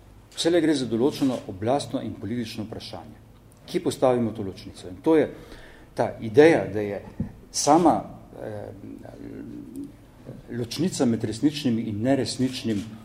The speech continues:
eh, določena metoda izključevanja, določena metoda izključevanja določenih tipov diskurzov, ki,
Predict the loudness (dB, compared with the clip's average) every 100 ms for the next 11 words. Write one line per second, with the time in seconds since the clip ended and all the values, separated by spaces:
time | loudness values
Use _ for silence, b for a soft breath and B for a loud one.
0 | B B B B -10 -4 -2 -4 -8 -12
1 | -18 -10 0 2 2 0 0 0 0 0
2 | 2 0 -2 -10 -10 -10 -8 -2 2 2
3 | 0 -6 -2 -2 -2 -4 -4 -2 -2 -4
4 | -6 -12 -6 0 2 2 -2 -8 -8 -8
5 | -6 -6 -6 -8 -8 -4 -4 -6 -12 B
6 | B B B B B 0 4